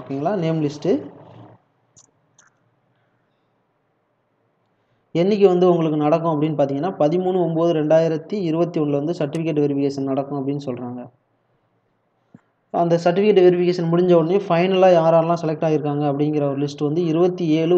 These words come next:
ஒம்பது ரெண்டாயிரத்தி இருபத்தொன்னு அன்னைக்கு வந்து அதே அவங்களோட வெப்சைட்ல வந்து final லிஸ்ட்டை வந்து release பண்ணுவாங்க அப்படின்னு சொல்றாங்க.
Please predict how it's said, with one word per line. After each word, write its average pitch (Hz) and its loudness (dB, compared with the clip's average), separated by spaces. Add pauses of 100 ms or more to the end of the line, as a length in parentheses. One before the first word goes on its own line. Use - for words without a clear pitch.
ஒம்பது 156 0
ரெண்டாயிரத்தி 156 -2
இருபத்தொன்னு 147 -2
அன்னைக்கு 143 -6
வந்து 143 -2 (400)
அதே 151 2 (100)
அவங்களோட 156 0
வெப்சைட்ல 147 -2
வந்து 143 -4 (280)
final 160 -2
லிஸ்ட்டை 151 -4
வந்து 139 -4 (100)
release 139 -6
பண்ணுவாங்க 131 -6
அப்படின்னு 131 -8
சொல்றாங்க. 123 -12